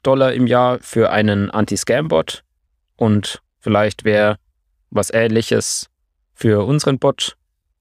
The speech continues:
ein akzeptabler Anhaltspunkt. Und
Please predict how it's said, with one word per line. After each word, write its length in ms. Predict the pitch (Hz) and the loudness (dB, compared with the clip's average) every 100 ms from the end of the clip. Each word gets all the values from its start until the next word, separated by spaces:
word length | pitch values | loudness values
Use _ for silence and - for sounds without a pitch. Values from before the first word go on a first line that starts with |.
| _ | _
ein 460 | 123 113 117 117 117 _ _ - | 2 2 4 0 -2 _ _ -6
akzeptabler 640 | 120 - 117 127 127 120 | -6 -6 -4 -2 0 -2
Anhaltspunkt. 640 | 131 139 135 - 139 - - _ _ _ _ _ | 0 -2 -2 -2 -2 -2 -14 _ _ _ _ _
Und 440 | 143 135 131 - | 0 0 -2 -6